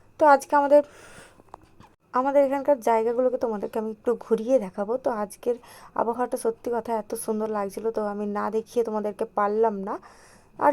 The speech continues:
কি করা যাবে, তো চলো দেখতে থাকো আমার আজকে ব্লগটা। আর কে কোথা থেকে আমার ব্লগটা দেখছো তোমরা অবশ্যই কমেন্ট করে জানাবে। আর আমার ব্লগ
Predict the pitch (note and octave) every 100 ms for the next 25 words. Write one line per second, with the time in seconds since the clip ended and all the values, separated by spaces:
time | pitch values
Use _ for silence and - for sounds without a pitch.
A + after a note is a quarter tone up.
0 | C#4 D4 D4 C#4+ C#4+ C#4 C4+ C4+ C4 C4+
1 | A#3+ A3+ B3 B3 B3 A#3 A3+ A3+ A3 A3
2 | G#3 G3+ - C4+ A#3 - C4 C4+ B3 A3+
3 | A3+ G#3+ F#3+ G3+ - G3+ G3 - C#4+ E4
4 | C4+ G#3 F#3+ G3 - A4+ - - - -
5 | - - B3 A#3 A3+ E4 E4+ F3+ F3 F#3+
6 | - F#3+ G3+ G3+ F#3+